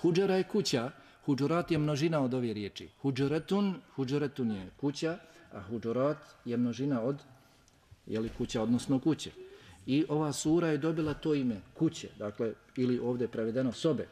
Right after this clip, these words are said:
kuće. Dobila je to ime, taj naziv, po događaju kada su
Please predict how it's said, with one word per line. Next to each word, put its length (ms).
kuće. 400
Dobila 440
je 280
to 260
ime, 260
taj 340
naziv, 520
po 100
događaju 720
kada 340
su 500